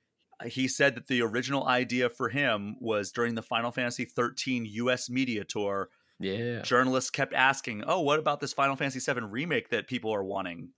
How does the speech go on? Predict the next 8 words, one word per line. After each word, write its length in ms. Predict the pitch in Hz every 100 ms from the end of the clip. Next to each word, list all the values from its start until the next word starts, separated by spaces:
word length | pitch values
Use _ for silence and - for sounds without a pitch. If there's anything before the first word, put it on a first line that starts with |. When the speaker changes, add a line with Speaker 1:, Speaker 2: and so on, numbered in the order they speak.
| 123
Speaker 1:
And 380 | 113 107 107 117
he 220 | - 139
went 240 | 135 123
back, 340 | 123 120 113 - - _ _
talked 300 | - 127 -
to 60 | 131
Tetsuya 440 | 131 - 135 127
Nomura, 640 | 117 107 127 120 107 101